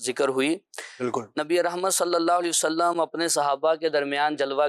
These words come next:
Speaker 1: گر ہیں، ایک شخص آیا اور اس نے آ کے بڑی سخت بات کہہ دی۔ غنیمت کا مال تقسیم ہو رہا تھا، اس نے کہا کہ "محمد، معاذ اللہ، انصاف کیجئے۔"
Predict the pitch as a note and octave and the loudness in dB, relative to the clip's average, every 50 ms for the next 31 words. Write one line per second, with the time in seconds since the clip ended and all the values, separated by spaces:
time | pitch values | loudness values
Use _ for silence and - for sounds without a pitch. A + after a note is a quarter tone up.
0 | C3+ C#3 D3+ D#3+ E3 D#3 D#3 D#3 E3+ E3+ D3+ - - - D3 - - - - D3 | 2 0 0 0 0 -2 -4 -2 -2 -2 -2 -2 0 -2 -2 0 0 0 0 2
1 | C#3+ C#3+ D3 D#3 D#3+ E3 E3 D#3 C#3+ C#3+ C#3 - - C#3 C#3+ D3 D3 D3 C#3+ - | 2 2 2 2 4 2 2 2 0 -2 -4 -4 -2 -2 -2 -2 -2 -4 -8 -6
2 | _ C#3 C3 C#3 D3 D3+ - - E3 D#3 C3+ D#3 D#3+ E3 - - - - F3+ - | _ -2 0 0 0 0 -2 -4 -6 -4 -2 -2 0 0 0 0 0 0 -2 -4
3 | - - _ - D#3 C3+ B2 C#3 C#3 C#3+ D3 C3+ - - C#3 C3 C#3 C3 C3 D3 | -6 -10 _ -8 -6 -4 0 0 2 0 0 -2 -2 -4 -4 -2 -4 -4 -2 -2
4 | D3+ D3+ C3+ A#2+ C3 C3 C#3 C#3+ D3 D3+ D#3 D3+ _ - - - _ _ - C#3 | -2 -2 -2 -2 -2 -2 -2 -2 0 0 -2 -2 _ -12 -20 -20 _ _ -4 -4
5 | C3+ C3+ C3+ C3 C#3 C#3+ C3+ - C3 - - - D3+ D#3+ E3+ D#3+ C#3 C3 B2+ B2+ | -2 0 2 2 2 0 0 -2 -4 -2 -2 -2 0 0 0 2 2 4 4 2
6 | B2 B2 - - C#3 D3+ F#3+ - _ - - - - - - _ _ _ _ _ | 2 0 0 0 0 0 -2 -4 _ -18 -20 -20 -20 -20 -20 _ _ _ _ _
7 | _ _ - F#3 G3 F#3+ - F#3+ G#3+ G#3+ G#3+ G#3+ G#3+ G3 - - F3+ F3 F#3 F#3 | _ _ -2 0 0 0 0 0 0 0 0 0 -2 -2 0 0 0 2 4 4
8 | F#3+ G3 G3+ G3+ F#3 - F#3+ G3 F#3+ F#3+ G3 F#3+ - - - - E3 E3 D#3+ - | 4 4 2 2 0 0 2 2 4 4 2 0 0 -4 -6 -6 -4 -4 -2 -2
9 | E3+ E3 F3 F3 F#3 F#3+ F#3 - - _ _ _ _ _ _ - C#3+ C#3+ D#3 E3 | -2 -2 -2 0 0 -2 -2 -4 -10 _ _ _ _ _ _ -2 0 2 2 2
10 | D#3 D#3 D3+ D3 D3 D#3 E3+ F3+ E3+ - _ - E3+ E3+ E3 - - F#3 E3+ D#3 | 2 0 0 0 2 2 2 2 0 -2 _ -2 0 0 2 2 2 2 0 0
11 | - - C3 B2 A2+ A2+ A2+ A2 G#2 - | -2 -6 -10 -12 -10 -10 -10 -8 -8 -10